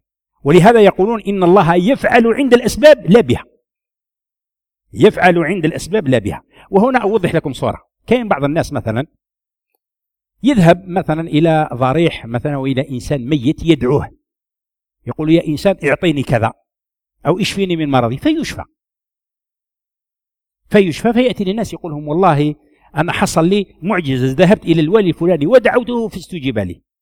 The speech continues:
ألا يدل على أنه قادر على أن يشفي وأن ينفع وأن يدفع الضر؟ هذا جهل الإنسان.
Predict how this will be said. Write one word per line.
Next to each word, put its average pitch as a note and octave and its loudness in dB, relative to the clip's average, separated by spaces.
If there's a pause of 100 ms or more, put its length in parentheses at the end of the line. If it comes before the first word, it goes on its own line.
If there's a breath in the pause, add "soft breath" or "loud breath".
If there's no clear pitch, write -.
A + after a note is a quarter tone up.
(200)
ألا G3+ 4
يدل F#3+ -2
على D#3+ 0
أنه D3+ -6
قادر F3 -2 (360)
على D3+ 0
أن D3+ -8
يشفي F#3 -2
وأن C#3 -4
ينفع E3+ -4
وأن D3 -6
يدفع C#3+ -4
الضر؟ D#3 -4 (1700)
هذا F3 2
جهل B3+ 2
الإنسان. F3+ 0